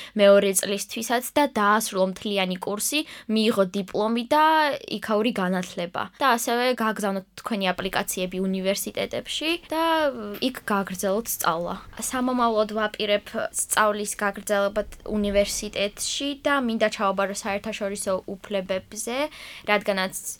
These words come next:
ეს მომცემს საშუალებას საქართველოში დავბრუნდე და იყოს, ა, დიდ ბრიტანეთისა და საქართველოს შორის უფრო გაძლიერებული კავშირი.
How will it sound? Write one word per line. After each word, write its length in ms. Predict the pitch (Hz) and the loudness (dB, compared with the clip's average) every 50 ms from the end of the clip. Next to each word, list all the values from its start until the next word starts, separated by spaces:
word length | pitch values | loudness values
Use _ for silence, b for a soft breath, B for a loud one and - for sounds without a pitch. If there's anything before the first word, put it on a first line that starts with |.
| _ - | _ -8
ეს 220 | 208 214 202 - - | -6 -6 -6 -6 -6
მომცემს 600 | 220 214 196 196 202 202 - - 190 185 196 - - - | -4 -4 -4 -4 -4 -6 -6 -8 -8 -8 -6 -6 -6 -6
საშუალებას 760 | - - 220 196 185 - - 226 202 202 202 202 214 254 254 | -4 -6 -6 -6 -6 -6 -4 -2 -2 0 -2 -2 -2 -2 -4
საქართველოში 720 | - - 214 - - 214 - - 185 175 190 - - 185 | -4 -6 -6 -6 -6 -8 -8 -6 -6 -6 -6 -6 -6 -6
დავბრუნდე 640 | - 190 190 196 196 - 208 208 208 190 - 240 277 294 - B B B B B | -2 -2 -2 -2 -2 -4 -6 -6 -6 -4 -2 -2 -2 -2 -4 B B B B B
და 160 | B 294 269 | B -2 -2
იყოს, 260 | - - 277 277 - - - - - - _ - | 0 0 -2 -2 -2 -4 -6 -8 -12 -14 _ -6
ა, 160 | - - 190 190 190 | -4 -2 0 0 0
დიდ 240 | 185 185 - 220 180 185 | -2 -4 -6 -6 -6 -6
ბრიტანეთისა 760 | 180 208 196 185 - - 208 208 202 202 - - - - 262 | -6 -6 -6 -4 -2 -4 -2 -2 -4 -8 -10 -10 -8 -6 -4
და 160 | 233 269 277 294 - B B B B | 0 2 2 2 0 B B B B
საქართველოს 720 | - - 226 214 - 214 202 - - 220 214 240 254 247 | -6 -6 -6 -4 -4 -6 -8 -6 -4 -4 -2 -2 -2 -4
შორის 400 | - - 185 180 196 226 - 220 | -2 -2 -2 -2 -2 -4 -6 -8
უფრო 240 | 202 - 240 220 | -8 -4 -4 -2
გაძლიერებული 800 | 196 202 190 180 196 185 196 190 190 185 190 180 196 202 220 226 | -2 -2 -2 -2 -4 -2 -2 -2 0 0 -2 -4 -4 -6 -6 -4
კავშირი. 580 | - - 175 180 - - - - 107 107 107 110 | -2 0 -2 -2 -2 -8 -12 -12 -12 -14 -14 -16